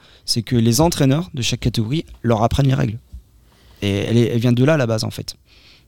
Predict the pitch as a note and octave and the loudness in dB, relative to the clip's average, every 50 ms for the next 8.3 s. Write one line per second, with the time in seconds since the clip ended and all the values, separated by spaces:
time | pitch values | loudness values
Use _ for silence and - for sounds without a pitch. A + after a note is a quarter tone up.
0 | _ _ - B2+ B2 A#2 A2+ G#2+ - A#2+ A#2+ A#2+ A#2+ A#2 A#2 A#2+ B2 B2+ C3+ C#3 | _ _ 0 2 4 4 4 2 2 2 4 4 4 4 4 4 4 4 2 2
1 | - - B2+ B2+ A#2+ B2+ D3 D3 - - C3 B2+ C#3 D#3+ F#3 - - - C3 B2 | 2 2 2 2 4 4 2 2 2 0 2 2 2 2 0 -4 -6 -4 -2 -2
2 | A#2+ G#2 - A#2+ A2+ B2 D3+ E3+ D#3 C#3 B2 - - A#2+ G#2+ A2+ C3 C#3+ D#3 D#3 | 0 0 0 0 0 2 0 0 0 -2 -2 0 2 2 4 4 4 6 6 6
3 | D3 B2+ A2+ G#2+ G#2+ G#2 G#2 G2+ G2+ G2+ G#2 G2+ G#2 G#2 G2+ G#2 - - - - | 6 4 4 4 2 2 2 2 2 2 2 2 2 2 0 0 -2 -6 -14 -20
4 | - - _ - - A#2+ A#2 G#2+ A2+ C3 C#3+ D3+ E3 D3+ C3+ B2 A2+ G#2 - B2 | -20 -20 _ -4 0 2 2 2 2 2 4 4 2 2 0 -2 -4 -2 -2 -2
5 | B2 G#2 G#2+ A2 A2 A#2+ D#3+ F3 E3 C3+ - - A#2 G#2+ - D3+ D3 - - A#2+ | -2 -2 -2 -2 -2 0 0 0 -2 -4 -4 -6 -8 -6 -4 -4 -2 0 0 2
6 | A#2 A2+ A2 B2+ D3+ D3+ C#3+ - - C3 A#2+ G#2+ G2+ - A#2+ C3+ D#3+ D#3+ C#3 A#2+ | 2 4 4 4 4 2 2 0 -2 -2 0 0 0 0 2 2 4 4 4 2
7 | A2+ - D#3 - - B2 A2+ A2+ - C#3+ D#3 D#3 D3+ - C#3+ B2+ - - B2 A#2 | 2 0 -2 -2 -2 -4 -4 -2 0 0 2 2 2 2 2 2 2 2 4 4
8 | A2+ G#2+ A#2 D3 E3 E3 | 4 4 6 4 4 2